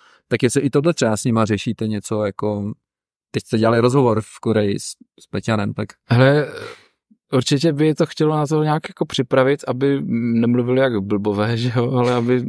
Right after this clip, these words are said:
Speaker 2: mluvili nějak jako věcně, no. Nepřipravili jsme je na to nějak,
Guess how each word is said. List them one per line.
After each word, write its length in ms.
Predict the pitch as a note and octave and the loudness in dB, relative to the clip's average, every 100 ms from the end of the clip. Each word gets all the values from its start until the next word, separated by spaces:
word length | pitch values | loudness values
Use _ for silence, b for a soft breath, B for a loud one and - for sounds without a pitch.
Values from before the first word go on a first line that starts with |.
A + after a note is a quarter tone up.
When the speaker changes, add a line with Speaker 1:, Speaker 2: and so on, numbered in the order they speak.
| B2+ | -2
Speaker 2:
mluvili 440 | B2+ A#2+ B2 B2+ | 0 2 2 2
nějak 200 | B2+ B2+ | 2 0
jako 360 | C3+ C#3+ C3+ C#3 C#3+ | -2 -2 -2 -4 -8
věcně, 520 | A#2+ C3+ - B2 G#2 | -2 -2 0 0 0
no. 260 | G#2 B2 C3 A#2 A#2 - B B B B B B B B B _ _ _ _ _ - | 0 -2 -4 -8 -8 -12 B B B B B B B B B _ _ _ _ _ -2
Nepřipravili 540 | C3+ - D3 D3+ D#3 | -2 0 0 2 2
jsme 140 | D3 D#3 | 2 0
je 60 | |
na 100 | D#3 | 0
to 120 | D3+ D#3+ | 0 0
nějak, 340 | D#3+ D#3+ G3 | 0 -2 -4